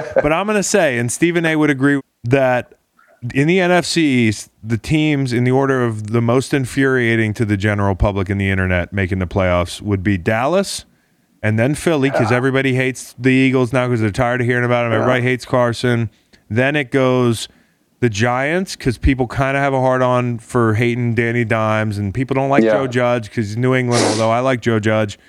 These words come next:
Speaker 2: And then the team that everybody would be okay with would be the Washington football team, because I think the Ron Rivera and Alex Smith
Speaker 1: Yeah,
Speaker 2: storyline.
Speaker 1: there is. Okay,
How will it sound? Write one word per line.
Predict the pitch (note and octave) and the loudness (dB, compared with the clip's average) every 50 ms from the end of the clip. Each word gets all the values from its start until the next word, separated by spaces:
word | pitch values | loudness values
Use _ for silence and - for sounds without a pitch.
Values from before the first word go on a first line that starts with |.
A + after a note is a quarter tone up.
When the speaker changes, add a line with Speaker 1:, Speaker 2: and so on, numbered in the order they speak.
| _ _ _ _ _ - - - - | _ _ _ _ _ -20 -14 -8 -6
Speaker 2:
And | B2+ C3+ C#3+ | -4 -2 0
then | D3 C#3+ D3 | -2 0 0
the | C#3 B2 | -2 -2
team | - - D#3 C#3+ C#3 C3+ | -2 -2 -2 0 0 0
that | B2 A#2 | 0 0
everybody | - A#2+ A#2+ B2+ C3 B2 B2 B2 B2 | 0 -2 0 0 0 0 2 2 2
would | A#2+ A#2+ | 2 2
be | A2 A#2 A2+ | 2 0 0
okay | A2 G#2+ - - A#2+ A2 G#2+ | 0 -2 -2 -2 -2 0 0
with | G#2+ G#2+ G#2 G2 F#2+ F#2+ - - _ _ _ _ _ | 0 0 2 2 0 -2 -4 -8 _ _ _ _ _
would | - A#2+ A#2+ A2 F#2+ | 0 0 0 0 0
be | A2 A#2 A2+ A2 G#2+ G#2+ G#2 G2 - _ _ _ - | 0 2 2 4 2 2 2 0 -4 _ _ _ -4
the | A2+ A2 | 0 0
Washington | G#2+ A2 A2 A2 - - A2 G#2 | 2 2 0 0 -2 -2 -4 -2
football | - - D#3 D3+ - C#3 A2+ | -2 -2 -2 0 0 -2 -2
team, | - - G#2 E2+ D#2+ E2 - _ _ _ | -2 -4 -6 -6 -6 -8 -14 _ _ _
because | - A#2 G#2+ - C3 B2 A#2+ A#2 A2+ A2 G#2 - - | -2 -2 -2 0 0 0 0 0 0 -2 -2 -4 -4
I | G#2+ A2 A2 | -4 -4 -4
think | G#2+ - B2+ A#2 - F#2 - G#2 | -2 -4 -6 -6 -6 -8 -6 -2
the | A2+ | -2
Ron | G#2+ G#2 G2+ G2 G2+ | 0 2 2 0 0
Rivera | G2 F2+ F#2+ F#2+ F#2+ F#2 | 0 0 0 0 0 0
and | F#2+ G2 | 0 0
Alex | F#2 F#2 F#2 F#2 - - | 0 0 -2 -4 -6 -6
Smith | - G#2 G#2 G2 - - | -6 -4 -4 -4 -2 0
Speaker 1:
Yeah, | D3 D3+ C#3 C#3 C3+ | 2 2 2 2 2
Speaker 2:
storyline. | A#2+ | 2
Speaker 1:
there | C#3 C#3 C3+ C3+ | 2 2 2 2
is. | C3+ A#2 G2+ - - | 0 -2 -2 0 0
Okay, | D3 D#3 D3+ C#3+ B2 B2 | 0 2 2 0 -2 -2